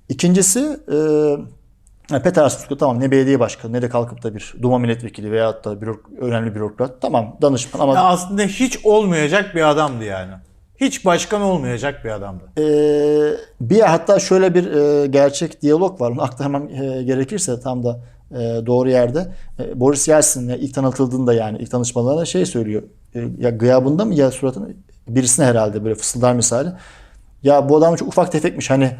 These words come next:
Speaker 1: Rus devleti daha böyle görkemli, uzun boylu." İşte Yeltsin zaten
Speaker 2: Evet.
Speaker 1: uzun biri biliyorsun. Biraz da hacimliydi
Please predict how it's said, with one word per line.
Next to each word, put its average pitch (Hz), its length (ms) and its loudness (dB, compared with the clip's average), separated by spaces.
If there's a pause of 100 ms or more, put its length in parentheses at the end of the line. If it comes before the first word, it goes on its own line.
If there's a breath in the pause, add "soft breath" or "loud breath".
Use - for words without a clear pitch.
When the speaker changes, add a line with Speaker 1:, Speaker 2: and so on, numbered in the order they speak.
(240 loud breath)
Speaker 1:
Rus 127 160 -2
devleti 139 260 4
daha 131 220 4
böyle 127 180 4
görkemli, 127 520 2
uzun 123 300 -4
boylu." 117 300 0 (160)
İşte - 220 -20 (280)
Yeltsin 113 340 0
zaten 110 200 -2
Speaker 2:
Evet. 110 100 -4
Speaker 1:
uzun 117 160 -4
biri 107 160 -6
biliyorsun. 110 320 -6
Biraz 107 140 -2
da 104 60 -4
hacimliydi 113 560 -2